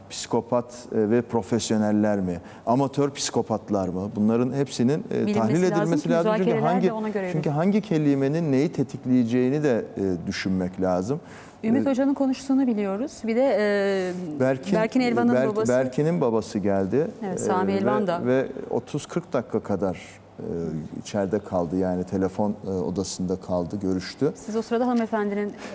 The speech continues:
Speaker 1: Ve,
Speaker 2: Hakime Hanım'ın
Speaker 1: e,
Speaker 2: yanında mıydınız?
Speaker 1: bir, biraz Hakime Hanım'ın yanında, biraz koridorda başsavcı, e, vekilleriyle. Bir dayanışma göstermek için gittik biz oraya.
Speaker 2: Biliyorum.
Speaker 1: Yani, e, uzakta duramazsınız böyle bir durumda. Çünkü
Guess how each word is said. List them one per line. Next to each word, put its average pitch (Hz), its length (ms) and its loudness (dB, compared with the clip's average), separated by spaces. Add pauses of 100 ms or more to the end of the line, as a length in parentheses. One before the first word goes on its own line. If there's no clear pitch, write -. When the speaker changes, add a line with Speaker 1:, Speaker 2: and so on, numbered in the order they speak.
Speaker 1:
Ve, 226 100 6
Speaker 2:
Hakime 226 240 2
Hanım'ın 226 220 2
Speaker 1:
e, 233 80 0
Speaker 2:
yanında 175 200 -2
mıydınız? 170 200 -8
Speaker 1:
bir, 185 240 -2
biraz 185 280 2
Hakime 131 320 2
Hanım'ın 110 340 2
yanında, 107 440 2
biraz 127 280 2
koridorda 113 580 0
başsavcı, 104 560 0
e, 98 60 0 (680)
vekilleriyle. 95 800 -2 (360)
Bir 185 140 0
dayanışma 190 460 2
göstermek 120 540 0
için 101 220 -4
gittik 98 340 -4
biz 95 160 -4
oraya. 98 100 0 (140)
Speaker 2:
Biliyorum. 95 120 2
Speaker 1:
Yani, 113 320 2 (120)
e, 107 340 0 (540)
uzakta 160 400 0
duramazsınız 131 720 0
böyle 101 300 2
bir 95 120 -2
durumda. 98 400 0
Çünkü 135 340 -2